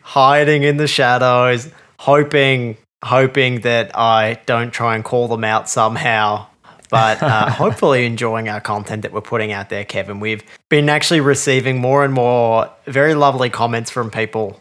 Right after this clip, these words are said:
just sliding into our D Ms, just telling us that they're really liking the content, which is great,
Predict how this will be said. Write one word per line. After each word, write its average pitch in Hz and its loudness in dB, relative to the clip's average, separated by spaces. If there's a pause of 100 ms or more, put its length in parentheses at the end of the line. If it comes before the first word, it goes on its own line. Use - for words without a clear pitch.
(160)
just 190 -4
sliding 151 2
into 175 0
our 170 0
D 160 0
Ms, - -2
just - -10
telling 135 -2
us 151 -4
that 135 -6
they're 127 0
really 123 -2
liking 123 0
the 120 -6
content, 120 -4
which 110 -10
is 117 -12
great, 139 0